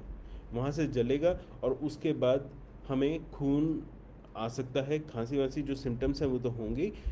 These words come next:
लेकिन हमारे थूक में, हमारे बलगम में, हमारे बाकी सारे उल्टी में खून के कतरे आ सकते हैं, वहाँ पे घाव हो सकते हैं,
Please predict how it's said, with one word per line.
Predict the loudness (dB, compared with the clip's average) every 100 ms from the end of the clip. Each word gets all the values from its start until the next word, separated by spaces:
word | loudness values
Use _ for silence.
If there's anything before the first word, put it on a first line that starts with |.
| -2
लेकिन | -2 4 4 4 -2 -6 -2
हमारे | 0 2 2
थूक | -2 -2 -2 0
में, | 2 0
हमारे | 0 2 2 2
बलगम | 0 0 0 2
में, | 2 2
हमारे | 0 -2 -2 -2
बाकी | -4 -4 -4
सारे | 2 2 2 0 -8 -14 -12 -4
उल्टी | -2 2 4
में | 4 2 -2
खून | 0 0
के | 0
कतरे | -2 -2 -2 -4
आ | -4
सकते | -12 -12 -12
हैं, | -14 -16 -18 -16 -16 -16 -10 -8 0
वहाँ | 0 2 0 2
पे | 2 2 2
घाव | -2 2 6 6
हो | 4
सकते | 0 -4 -8 -10
हैं, | -8